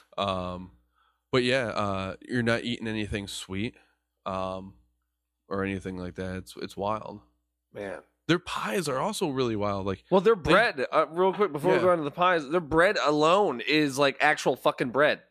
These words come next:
Speaker 1: Yeah.
Speaker 2: I didn't realize I didn't know what bread was until you actually have, like, an artisan bread. Like a, it's like, over there, that's just how bread is.
Speaker 1: Yeah.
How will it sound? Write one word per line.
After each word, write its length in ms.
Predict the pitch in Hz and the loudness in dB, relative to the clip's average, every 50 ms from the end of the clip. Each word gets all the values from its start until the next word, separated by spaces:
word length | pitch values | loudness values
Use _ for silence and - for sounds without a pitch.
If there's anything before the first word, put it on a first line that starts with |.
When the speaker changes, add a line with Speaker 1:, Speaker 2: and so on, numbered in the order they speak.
| _ _ | _ _
Speaker 1:
Yeah. 140 | - 139 160 | -2 0 2
Speaker 2:
I 40 | 160 | 4
didn't 140 | 175 196 185 | 4 4 4
realize 220 | 185 190 180 175 170 | 4 4 4 6 6
I 40 | |
didn't 100 | 175 175 175 | 4 4 4
know 100 | 180 175 | 4 4
what 300 | 160 151 147 139 113 107 | 4 4 2 2 2 2
bread 200 | 135 143 151 156 | 2 2 4 4
was 200 | 143 131 123 123 | 2 2 2 2
until 200 | 127 120 123 139 | -2 -4 -4 -2
you 100 | 139 139 | 2 2
actually 280 | 127 135 139 - - 135 | 2 2 2 0 0 0
have, 80 | 135 127 | 0 2
like, 160 | 127 123 110 | 0 0 0
an 80 | 113 - - | 0 0 2
artisan 460 | 120 131 135 135 131 - 123 120 120 | 2 4 4 2 0 0 0 -2 -2
bread. 360 | 110 107 107 123 127 117 107 101 | -2 0 2 2 2 2 2 0
Like 160 | 110 104 104 | 0 0 0
a, 160 | 101 98 98 _ _ _ _ _ _ _ _ | -2 -4 -4 _ _ _ _ _ _ _ _
it's 120 | - 160 156 | -2 2 2
like, 140 | 175 165 - | 2 2 4
over 220 | 147 160 165 165 160 | 4 4 6 6 6
there, 140 | 156 147 143 | 6 6 4
that's 200 | 143 - - - | 2 0 -4 -8
just 240 | 143 123 - - - _ _ - | -8 -8 -10 -12 -18 _ _ -6
how 200 | 117 127 127 120 | 0 0 0 2
bread 260 | 107 - 127 127 120 | 2 2 2 4 4
is. 360 | 127 123 104 90 - - - - | 2 0 -2 -4 -10 -14 -8 -4
Speaker 1:
Yeah. 200 | 147 175 160 | -2 -2 -2